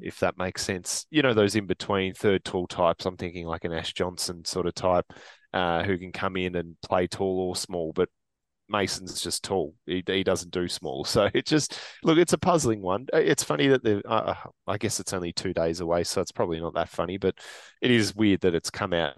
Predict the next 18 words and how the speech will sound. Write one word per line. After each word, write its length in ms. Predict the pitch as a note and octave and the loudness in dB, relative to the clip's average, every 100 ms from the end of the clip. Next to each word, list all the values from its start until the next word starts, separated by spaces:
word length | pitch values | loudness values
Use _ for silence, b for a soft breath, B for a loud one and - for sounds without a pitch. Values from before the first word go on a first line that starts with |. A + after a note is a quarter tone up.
| - | -4
now 400 | F2 E2+ D#2+ D#2+ - - - _ _ _ _ _ - | -2 0 0 -2 -8 -16 -16 _ _ _ _ _ 0
as, 160 | F2 - | 0 2
as 240 | F2+ E2+ | 0 2
that's, 280 | - E2+ - - _ _ _ - | 2 0 0 -14 _ _ _ -12
you 80 | E2 | -6
know, 120 | D2+ | -4
the 100 | E2 | -4
team 300 | - F2 D#2 | -4 -4 -2
makeup. 420 | D#2+ E2+ - D2+ - - | -2 -2 0 -2 -2 -4
You, 120 | G2 | -4
you'd 220 | G2+ G#2 | -2 -2
think, 280 | - G2+ E2+ - _ - | -2 -6 -6 -16 _ -8
is 140 | F2+ | 0
that 200 | G2 F2 | 2 0
just 200 | E2+ - | -2 -6
sort 200 | - D#2+ | -4 -2
of 160 | E2 | -2
a 40 | D#2+ | -4